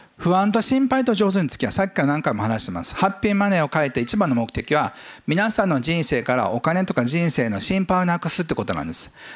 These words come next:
人生を信頼できるかどうかってことです。何があっても皆さんの人生が面白く展開していくってことを信頼できるかどうか。えー、これがテーマです。四番目。えー、より良い未来を信じられるかどうか。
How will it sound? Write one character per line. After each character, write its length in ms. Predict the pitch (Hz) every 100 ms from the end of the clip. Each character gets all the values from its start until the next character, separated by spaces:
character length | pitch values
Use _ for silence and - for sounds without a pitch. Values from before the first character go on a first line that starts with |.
| - -
人 320 | 160 220 202
生 160 | 180
を 100 | 139
信 300 | 123 - 214
頼 160 | 220 214
で 100 | 208
き 120 | 214
る 100 | 196
か 120 | 165
ど 120 | 156 151
う 60 |
か 140 | 156 160
っ 40 |
て 80 | -
こ 100 | -
と 120 | -
で 100 | -
す。 160 | - 156
何 220 | 185 180
が 100 | 151
あ 60 |
っ 80 | 156
て 100 | 165
も 160 | 160 151
皆 240 | 127 139
さ 140 | 127 110
ん 40 |
の 120 | 104 104 -
人 240 | 104 127 120
生 200 | 110 110
が 220 | 151 - - - -
面 180 | 151 151
白 200 | 160 151
く 140 | 120
展 240 | 151 156 156
開 200 | 156 151
し 40 |
て 120 | 165
い 40 | 151
く 120 | 175
っ 20 |
て 100 | 175
こ 100 | 156
と 120 | 170
を 60 | 156
信 260 | - 190 190
頼 160 | 185
で 80 | 180
き 100 | 202
る 120 | 202
か 100 | 196
ど 140 | 151 143
う 40 |
か。 200 | 117 85 - - - -
え 120 | 147 127
ー、 40 |
こ 120 | 175
れ 60 | 170
が 120 | 151
テ 120 | 175
ー 40 | 143
マ 80 |
で 100 | 87 76
す。 180 | - - _ _ - - -
四 160 | 127 113
番 180 | 107
目。 180 | 117 131 - - _ _ - - - - - -
え 300 | 135 131 123
ー、 20 |
よ 160 | 175
り 80 | 220
良 140 | 240 240
い 60 |
未 120 | 180
来 160 | 180 139
を 60 | 107
信 240 | 156 160
じ 80 | 196
ら 80 | 233
れ 80 |
る 100 | 226
か 120 | 160 107
ど 120 | 92
う 40 |
か。 200 | - -